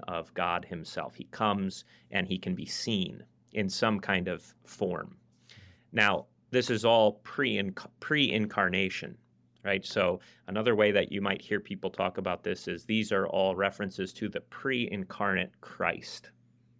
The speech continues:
You know, um, which person of the Trinity is appearing here? Is it the Father? Is it the Son? Is it the Holy Spirit?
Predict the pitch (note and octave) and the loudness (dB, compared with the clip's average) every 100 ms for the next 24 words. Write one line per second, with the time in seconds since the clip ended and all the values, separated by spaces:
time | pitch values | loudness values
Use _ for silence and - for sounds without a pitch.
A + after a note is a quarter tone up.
0 | _ F#2 F#2 F2+ - F#2 F2 E2+ E2+ - | _ -2 -2 -2 -2 -2 -2 -4 -10 -20
1 | - _ _ _ F#2+ A#2 A#2+ - - A#2+ | -20 _ _ _ 2 2 2 -4 2 2
2 | A#2 A2 G#2+ F2+ F#2+ - A2 G#2 F#2+ F2+ | 2 0 0 -2 -6 -2 2 2 2 -2
3 | F2+ F#2 - - A#2 G#2 F2+ F#2 E2+ F#2 | -4 -8 -10 -8 0 2 2 -2 -4 -4
4 | F#2+ F#2+ - G2 G2+ G#2 G#2 G#2 G2 F#2+ | -6 -6 0 4 4 4 2 0 -4 -10
5 | - - G#2 G2+ G2 F2+ F2 F2 G2 F2 | -6 0 2 2 -2 -6 -6 -2 -2 -2
6 | - - A#2+ A2+ A2 | -4 0 4 6 4